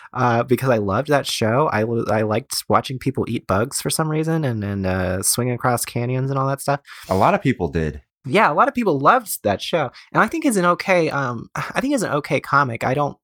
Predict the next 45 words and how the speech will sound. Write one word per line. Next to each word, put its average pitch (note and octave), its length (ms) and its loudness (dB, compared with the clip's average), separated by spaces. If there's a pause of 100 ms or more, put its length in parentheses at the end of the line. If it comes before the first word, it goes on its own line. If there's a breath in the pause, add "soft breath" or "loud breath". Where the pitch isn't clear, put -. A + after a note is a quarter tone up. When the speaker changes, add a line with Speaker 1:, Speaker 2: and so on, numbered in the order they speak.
Speaker 1:
he's - 180 -10
not D#3+ 180 0
really B2+ 340 0
my A2 180 -4
style. B2 580 -4
Like, A2 220 -6
I, G#2 200 -4
I - 120 -6
like A2 240 -6
more A#2 100 -2
of G#2+ 80 -2
an G2+ 80 -2
alternative A#2+ 520 -4
thing. C#3 260 -2 (320 loud breath)
Speaker 2:
He's A2+ 140 -2
very B2+ 200 4
nineties. F2 800 -2 (100)
Speaker 1:
It's - 80 -8
very G#3 240 4
nineties, D#3+ 460 0
yeah. C#3 200 4
And C#3+ 140 -2
what, D#3+ 220 2 (320 loud breath)
and D3 140 0
it's, - 180 -2
it's, - 420 -4
the, C3+ 460 0
the C3+ 120 2
nineties D3 380 2
are B2+ 240 2
coming B2+ 280 -2
back A#2+ 340 0
in A#2+ 80 0
a A2+ 80 -2
big A#2 240 2
way A2+ 360 2
if, - 240 -6
uh, A#2 240 -2 (480 loud breath)
Joe A#2+ 180 6
Rogan A2+ 340 2
is, G#2 140 -2
like, - 160 -4
the A2 80 -2
most G#2+ 280 -2
popular G2+ 720 -2